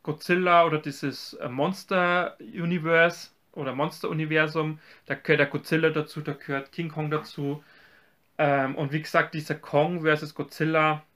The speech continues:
oder Godzilla versus Kong, das ist ja faktisch das Gleiche. Dieser Film war auch, also der war an, an inhaltlicher Lehre, glaube ich,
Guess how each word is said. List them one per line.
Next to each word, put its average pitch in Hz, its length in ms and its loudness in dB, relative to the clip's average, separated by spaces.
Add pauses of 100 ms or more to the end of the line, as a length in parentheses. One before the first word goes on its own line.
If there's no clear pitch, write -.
(140)
oder 135 180 -8
Godzilla 147 460 -4
versus 131 360 -6
Kong, 156 260 -2
das 143 100 0
ist 135 120 -6
ja 131 360 4
faktisch 139 300 -4
das - 120 -20
Gleiche. 151 540 0 (1200)
Dieser 160 220 -2
Film 165 600 0 (340)
war 139 420 6
auch, 160 340 4
also 147 180 0
der 156 180 2
war 160 200 6
an, 147 220 2
an 143 240 -2
inhaltlicher 196 600 0
Lehre, 180 340 2
glaube 160 320 4
ich, - 360 -10